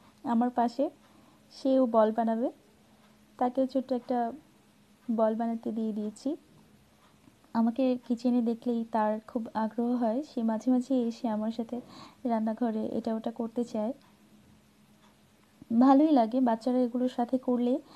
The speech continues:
দেখা যায় ওদের খাবারের প্রতি আগ্রহটা বাড়ে। যেটাই বানানো হচ্ছে সেটা ওরা আগ্রহ নিয়ে খায় যে, "হ্যাঁ, আমি এটা বানিয়েছি বা বানানোর সময় ছিলাম, আমি দেখেছি।"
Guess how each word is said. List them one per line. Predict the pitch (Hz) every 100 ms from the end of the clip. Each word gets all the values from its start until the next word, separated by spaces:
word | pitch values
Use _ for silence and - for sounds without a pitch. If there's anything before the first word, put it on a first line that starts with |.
| - - 233
দেখা | 226 226
যায় | 254 240
ওদের | 240 240
খাবারের | - 247 269 277
প্রতি | 277 262 269
আগ্রহটা | - 214 214 247 262 262
বাড়ে। | 226 214 233 311 - _ - - - - - - - 247
যেটাই | - 269 302
বানানো | 277 240 254
হচ্ছে | 285 254 - 277 - -
সেটা | - 233 240 233 -
ওরা | 233 226 220 214 -
আগ্রহ | 226 233 254
নিয়ে | 254 247
খায় | 254 220 226
যে, | 240
"হ্যাঁ, | 240 226
আমি | 208 226
এটা | 226
বানিয়েছি | 220 214 214 214 220 285 330
বা | 220 214 208
বানানোর | 214 208 208 220
সময় | 226 247 220
ছিলাম, | 226 - 285 247 233
আমি | 226
দেখেছি।" | 220 220 220 285 -